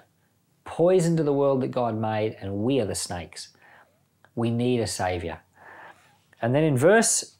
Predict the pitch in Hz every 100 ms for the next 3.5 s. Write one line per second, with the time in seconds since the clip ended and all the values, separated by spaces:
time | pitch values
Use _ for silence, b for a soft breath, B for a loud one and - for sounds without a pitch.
0 | - - 147 214 - - 107 208 240 170
1 | 143 117 - 127 117 110 110 - - 110
2 | 107 82 - B B B B B 127 -
3 | 151 131 120 113 -